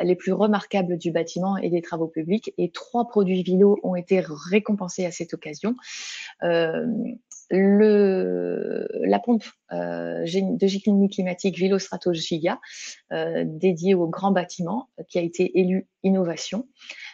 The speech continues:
Euh, le circulateur Vilo Ionos Pico, donc qui était présenté, euh, dans cette première session, euh, par Stéphanie, et puis une petite pompe de relevage, la Vilo Rexa Mini trois,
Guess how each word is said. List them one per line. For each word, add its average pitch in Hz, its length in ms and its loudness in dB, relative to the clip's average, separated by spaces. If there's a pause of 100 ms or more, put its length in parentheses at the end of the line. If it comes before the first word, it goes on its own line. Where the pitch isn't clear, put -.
(180)
Euh, 165 500 0
le 196 200 4
circulateur 208 720 2
Vilo 233 320 6
Ionos 202 380 4
Pico, 196 400 0
donc 180 180 -2
qui 185 220 -4
était 180 200 2
présenté, 196 800 2
euh, 165 100 0
dans 175 200 0
cette 185 200 -4
première 180 340 -4
session, 185 540 -6 (140)
euh, 156 960 -8
par 175 200 0
Stéphanie, 165 540 -4 (400)
et 185 140 4
puis 226 380 2 (300)
une 220 140 6
petite 202 320 0
pompe 180 200 -4
de 170 80 -2
relevage, 165 600 -2
la 165 180 -4
Vilo 165 420 -4
Rexa 175 340 -6
Mini 160 260 -10
trois, - 260 -8